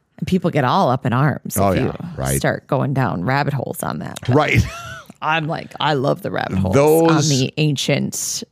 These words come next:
Speaker 1: civilizations.
Speaker 2: Yes. Yeah, I love that stuff too.
Speaker 1: Fascinating.
Speaker 2: I would love
Speaker 1: 'Cause nobody knows.
Speaker 2: Nobody knows.
Speaker 1: Nobody knows. So,
Speaker 2: I mean,
Speaker 1: like, when
Speaker 2: it's
Speaker 1: people
Speaker 2: all
Speaker 1: are like,
Speaker 2: theory.
Speaker 1: "That's pseudoscience," it's like, nobody knows.
Speaker 2: Nobody knows.
Speaker 1: Nobody knows.
Speaker 2: Nobody. I,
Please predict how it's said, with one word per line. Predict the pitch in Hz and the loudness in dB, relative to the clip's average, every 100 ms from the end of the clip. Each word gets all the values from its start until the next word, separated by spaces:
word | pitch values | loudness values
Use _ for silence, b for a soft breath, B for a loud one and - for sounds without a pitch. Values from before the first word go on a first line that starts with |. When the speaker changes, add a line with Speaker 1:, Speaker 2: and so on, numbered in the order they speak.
| _ - | _ -10
Speaker 1:
civilizations. | - 143 143 110 120 - - 95 | -8 -6 -4 -4 -6 -6 -2 2
Speaker 2:
Yes. | 117 117 - - - - - | 4 2 0 -2 -4 -10 -4
Yeah, | 73 | 0
I | 80 | 0
love | 73 69 | 0 0
that | 65 | -2
stuff | - 73 69 65 | -2 -2 0 2
too. | |
Speaker 1:
Fascinating. | 71 64 67 - - - - | 0 0 -2 -6 -10 -10 -2
Speaker 2:
I | 82 | 0
would | 82 | 2
love | 85 90 | 2 2
Speaker 1:
'Cause | 190 | 4
nobody | 220 240 294 | 4 4 2
knows. | 285 339 294 151 117 | 2 4 4 2 2
Speaker 2:
Nobody | 80 87 92 104 | 2 2 2 4
knows. | 104 127 269 | 4 4 4
Speaker 1:
Nobody | 403 440 427 | 4 4 4
knows. | 440 480 339 - | 6 4 2 0
So, | 262 | 2
Speaker 2:
I | |
mean, | 262 | 4
Speaker 1:
like, | 269 - - B B B | 4 2 -2 B B B
when | 147 | 2
Speaker 2:
it's | 285 | 4
Speaker 1:
people | 160 | 6
Speaker 2:
all | - | 6
Speaker 1:
are | 269 | 4
like, | 208 | 4
Speaker 2:
theory. | 190 87 - - - | 4 2 -2 -6 -2
Speaker 1:
"That's | 339 277 - - | -2 -2 -6 0
pseudoscience," | 381 302 247 226 254 214 196 180 175 - | 2 4 4 2 0 0 2 2 0 -4
it's | 175 | -2
like, | 190 175 160 _ _ _ _ _ _ _ - | 2 2 0 _ _ _ _ _ _ _ 0
nobody | 453 185 | 4 4
knows. | 196 202 107 | 4 4 4
Speaker 2:
Nobody | 104 95 87 | 4 4 2
knows. | 92 90 82 73 | 2 2 2 2
Speaker 1:
Nobody | 415 453 466 | 4 4 4
knows. | 370 147 - 175 | 4 2 0 4
Speaker 2:
Nobody. | 98 113 127 156 120 110 127 - B B | 6 6 6 4 4 2 2 -2 B B
I, | 147 | -6